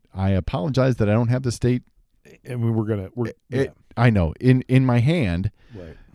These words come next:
Speaker 1: However, um,
Speaker 2: However.
Speaker 1: however, the, uh, a cop shot a guy
Speaker 2: Okay.
Speaker 1: that had stabbed a person
Speaker 2: Okay.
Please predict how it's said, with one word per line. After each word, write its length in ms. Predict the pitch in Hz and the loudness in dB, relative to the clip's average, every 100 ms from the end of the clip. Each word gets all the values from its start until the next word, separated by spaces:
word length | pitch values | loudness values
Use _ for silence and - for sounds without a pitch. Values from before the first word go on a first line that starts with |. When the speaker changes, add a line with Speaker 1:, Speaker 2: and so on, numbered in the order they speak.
| _ | _
Speaker 1:
However, 600 | 139 127 170 117 98 101 _ _ _ - | 0 2 2 2 0 -2 _ _ _ -2
um, 320 | 110 104 101 | 2 4 2
Speaker 2:
However. 340 | 98 117 90 73 | 0 -2 -10 -14
Speaker 1:
however, 760 | - - 156 139 101 85 85 110 _ _ _ _ _ - | -16 -6 -2 0 0 0 -2 -2 _ _ _ _ _ -2
the, 480 | 113 113 113 104 - | 4 4 4 0 -2
uh, 440 | 107 98 95 87 - _ _ _ _ _ _ _ _ _ _ _ _ _ _ _ _ _ _ _ _ _ _ _ _ _ - | -2 0 0 -4 -8 _ _ _ _ _ _ _ _ _ _ _ _ _ _ _ _ _ _ _ _ _ _ _ _ _ -8
a 80 | 120 | -4
cop 360 | - 180 175 | -2 -2 -2
shot 280 | - 160 123 | 0 2 2
a 40 | 95 | 0
guy 380 | 80 71 82 - _ _ _ _ _ 110 | -4 -6 -8 -10 _ _ _ _ _ -14
Speaker 2:
Okay. 240 | 123 147 _ _ _ _ _ _ | -10 -10 _ _ _ _ _ _
Speaker 1:
that 160 | 120 110 | 0 2
had 200 | 110 101 | 2 0
stabbed 400 | - 143 170 156 | 0 4 4 2
a 40 | |
person 500 | - 98 87 85 85 - _ _ _ - | -2 -2 -4 -6 -8 -10 _ _ _ -14
Speaker 2:
Okay. 240 | 123 147 | -6 -6